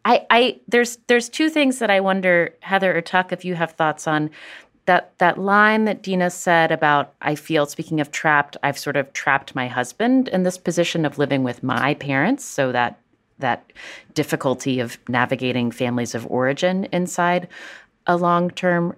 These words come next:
relationship, and also that idea of, um, living apart,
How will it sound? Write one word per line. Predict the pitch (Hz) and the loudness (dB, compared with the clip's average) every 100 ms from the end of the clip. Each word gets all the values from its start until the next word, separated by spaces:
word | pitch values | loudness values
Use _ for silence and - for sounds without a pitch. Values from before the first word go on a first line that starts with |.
| _ | _
relationship, | 170 170 175 180 185 180 180 180 - | -2 0 0 -2 -4 -4 -2 -4 -2
and | 156 - | -4 0
also | 151 156 - 165 | 0 0 -2 -2
that | 156 147 | 0 0
idea | 147 143 143 143 139 - | 0 -2 -2 -2 -2 0
of, | 139 131 131 - _ _ _ _ _ _ | 0 0 -6 -18 _ _ _ _ _ _
um, | 143 139 135 - _ _ | -2 0 0 -4 _ _
living | 147 151 147 | -2 0 2
apart, | 139 139 143 139 - | 0 -2 0 0 0